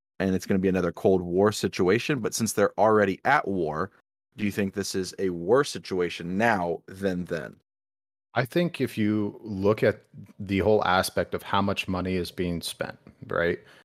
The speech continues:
Speaker 2: and you look at who's involved in it, you have a country that last time they were involved in supplying tanks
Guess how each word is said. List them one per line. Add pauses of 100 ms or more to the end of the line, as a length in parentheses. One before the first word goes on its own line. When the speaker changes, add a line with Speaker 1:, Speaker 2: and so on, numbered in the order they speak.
(140)
Speaker 2:
and
you
look
at
who's (160)
involved
in
it, (800)
you
have
a (100)
country (260)
that (460)
last
time
they
were
involved
in
supplying
tanks